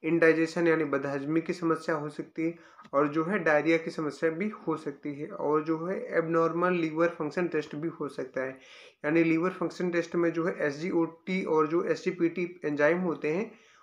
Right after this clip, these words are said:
वो एबनॉर्मल हो सकते हैं। और इस टैबलेट के जो है क्या कुछ कंट्राइंडिकेशन है, तो इस टैबलेट को जो है यदि लिवर प्रॉब्लम्स हैं तो वहाँ पर इस टैबलेट को नहीं यूज में लेना है,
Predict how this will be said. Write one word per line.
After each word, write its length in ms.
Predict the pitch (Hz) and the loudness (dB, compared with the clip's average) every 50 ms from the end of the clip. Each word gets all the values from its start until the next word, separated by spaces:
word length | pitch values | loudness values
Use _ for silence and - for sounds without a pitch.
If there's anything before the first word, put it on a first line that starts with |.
| - _ - | -18 _ 0
वो 160 | 175 202 - | 2 2 4
एबनॉर्मल 560 | 190 165 151 156 156 151 151 151 165 185 185 180 - - | 4 2 4 4 4 4 4 4 2 0 0 -2 -2 -4
हो 80 | 156 147 | -4 -2
सकते 320 | - 151 131 - - 139 | -2 -6 -8 -8 -8 -10
हैं। 180 | 131 131 131 127 101 110 - _ _ _ _ _ _ _ - - | -8 -8 -10 -12 -14 -20 -20 _ _ _ _ _ _ _ -2 2
और 120 | 165 175 | 2 4
इस 120 | 165 165 - | 2 2 0
टैबलेट 320 | 180 170 165 185 180 185 | 0 2 2 2 2 2
के 100 | - 190 | 2 0
जो 200 | 175 160 170 165 | 0 2 -2 -2
है 180 | 156 156 196 196 | -2 -2 -4 -2
क्या 180 | 190 185 160 151 | 0 0 0 0
कुछ 240 | - - 190 185 - | 0 -4 -6 -6 -4
कंट्राइंडिकेशन 880 | - 175 151 143 - 151 151 147 147 139 - 151 143 143 - 151 139 135 | -2 -2 -2 0 0 0 0 0 -2 -4 -4 -4 -4 -4 -4 -6 -4 -4
है, 100 | 135 135 | -4 -6
तो 220 | 131 131 156 156 - | -6 -4 -4 -4 -2
इस 140 | 180 175 - | -4 -2 0
टैबलेट 260 | 180 165 156 170 170 - | 0 2 2 0 -4 -2
को 100 | - 175 | -2 -2
जो 160 | 165 165 170 165 | -2 -2 -4 -4
है 140 | 175 180 170 | -2 0 0
यदि 240 | 170 170 160 165 | 0 0 0 0
लिवर 340 | 156 151 147 147 143 156 165 165 165 - | -2 0 -2 -2 2 2 2 2 0 -4
प्रॉब्लम्स 520 | - 160 151 147 147 160 165 165 160 - - | 2 2 2 2 2 0 0 -2 -2 -4 -2
हैं 100 | 170 170 | -2 -2
तो 140 | 165 170 170 | -2 -2 -6
वहाँ 180 | 160 151 147 139 | -4 -2 -4 -4
पर 160 | 139 - 160 | -2 -2 -4
इस 120 | 160 160 - | -4 -2 -4
टैबलेट 280 | 160 147 147 151 147 - | -4 -2 -2 -4 -8 -6
को 200 | - 170 165 156 151 | -2 -2 0 0 -2
नहीं 360 | 156 143 143 - - 156 165 | -4 -10 -12 -10 -6 -4 -2
यूज 240 | 165 160 160 156 156 156 - | 0 0 -2 -4 -4 -6 -2
में 120 | 160 156 156 | -2 0 0
लेना 240 | 151 151 147 151 | 0 0 -2 -2
है, 180 | 151 170 190 | -6 -8 -10